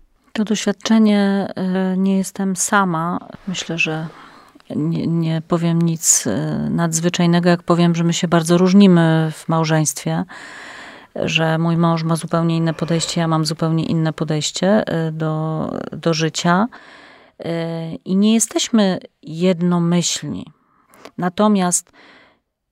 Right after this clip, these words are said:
idziemy na liturgię, tak? Ponieważ wspólnota funkcjonuje w ten sposób, że jesteśmy razem w tygodniu na Eucharystii i na liturgii. Siadam obok mojego męża.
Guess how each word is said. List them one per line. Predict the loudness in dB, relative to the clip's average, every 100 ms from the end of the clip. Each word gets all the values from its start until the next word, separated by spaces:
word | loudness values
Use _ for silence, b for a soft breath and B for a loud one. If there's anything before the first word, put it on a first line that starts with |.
| _ _ _
idziemy | -2 6 8 10 8
na | 4 4
liturgię, | 2 0 -4 -4 0
tak? | 0 0
Ponieważ | -2 -2 -2 -4
wspólnota | -6 2 2 4 2
funkcjonuje | 2 4 4 4
w | 4
ten | 0
sposób, | 2 0 2 -2
że | -2
jesteśmy | 0 0 4
razem | 4 4 2 0
w |
tygodniu | -2 2 2 4 2
na | 2
Eucharystii | 2 2 2 2 2
i | 4
na | 4
liturgii. | 2 0 -2 -2 -10
Siadam | 0 4 4 4
obok | 2 0
mojego | 2 2 2 2
męża. | 2 0 -2